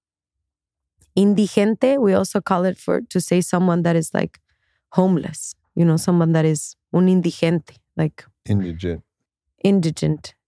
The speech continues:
Speaker 1: You say that in English?
Speaker 2: I think that's, I think that's how we would say it, yeah.
Speaker 1: But indigente also means the people of the sun.
Speaker 2: Mm.
Speaker 1: And I learned that a few years ago, and I thought it was so interesting, you know?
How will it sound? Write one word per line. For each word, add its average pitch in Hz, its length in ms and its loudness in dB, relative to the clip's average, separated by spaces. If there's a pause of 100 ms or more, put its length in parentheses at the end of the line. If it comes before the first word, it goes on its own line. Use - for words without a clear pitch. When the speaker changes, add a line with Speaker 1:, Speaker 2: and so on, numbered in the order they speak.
(140)
Speaker 1:
You 185 140 4
say 185 180 0
that 190 160 0
in 196 120 0
English? 220 400 -4
Speaker 2:
I 98 120 -4
think 117 220 -6
that's, 78 300 -10
I 87 180 -10
think 113 200 -2
that's 80 240 -4
how 82 220 0
we 82 80 -2
would 80 140 -4
say 85 240 -4
it, - 60 -6
yeah. 104 240 0 (360)
Speaker 1:
But 202 300 0 (220)
indigente 214 1080 0 (140)
also 190 300 -2
means 180 280 0
the 180 100 -4
people 180 340 -4
of 170 140 -4
the 165 100 -4
sun. 165 380 -6 (540)
Speaker 2:
Mm. 87 220 -4 (1700)
Speaker 1:
And 202 120 6
I 202 80 2
learned 214 340 2
that 208 100 2
a 180 80 0
few - 180 -6
years 170 240 0
ago, 175 180 -2
and 170 120 2
I 170 80 2
thought 175 200 -2
it 175 100 2
was 175 140 0
so 175 240 0
interesting, 175 500 -2
you 170 100 4
know? 175 220 2